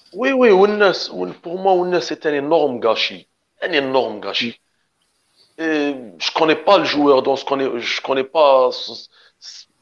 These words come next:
son hygiène de vie, sa mentalité. Je, je n'arrive pas à comprendre comment un tel talent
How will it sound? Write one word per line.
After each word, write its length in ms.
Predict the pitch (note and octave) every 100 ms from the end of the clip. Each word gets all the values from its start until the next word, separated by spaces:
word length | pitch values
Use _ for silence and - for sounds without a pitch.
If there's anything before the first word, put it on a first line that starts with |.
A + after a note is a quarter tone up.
| _ -
son 200 | - C3+
hygiène 320 | C#3 C3+ C#3 C3
de 100 | C#3
vie, 320 | C3 E3+ D#3+
sa 160 | B2+
mentalité. 720 | B2+ C3 C3+ C3+ C3 F3+ F3+ - - _ -
Je, 140 | A#2+ -
je 160 | D3+
n'arrive 340 | D#3 D3 D3 -
pas 140 | G#3
à 40 |
comprendre 460 | - E3+ - C3+ -
comment 340 | C#3 C#3 B2+ A2+
un 140 | -
tel 320 | - D#3+ C3+ -
talent 400 | B2 A2 F#2